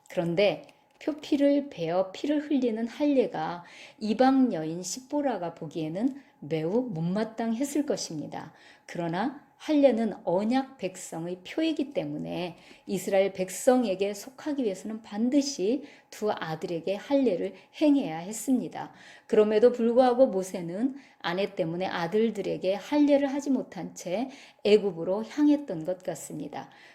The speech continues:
그런데 여행 중 숙소에서 그 일로 인해 하나님께서 모세를 죽이려 하셨기 때문에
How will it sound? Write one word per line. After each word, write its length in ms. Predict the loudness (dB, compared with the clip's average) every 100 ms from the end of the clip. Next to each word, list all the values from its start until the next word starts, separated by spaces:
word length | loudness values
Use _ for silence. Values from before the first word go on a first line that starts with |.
| _
그런데 460 | 4 6 6 6 4
여행 420 | -2 -4 -8 -8
중 380 | -6 -4 -4 -8
숙소에서 840 | -14 -14 -8 0 2 2 -2 -10 -12 -20 -20 0
그 120 | 4
일로 280 | 6 6 4
인해 260 | 4 0
하나님께서 720 | -2 0 0 -2 -6 -8 -4 -4
모세를 540 | -6 -4 0 0 0 -12 _
죽이려 460 | -8 2 4 4
하셨기 440 | 0 -6 -10 -12 -8
때문에 520 | -8 -6 -6 -6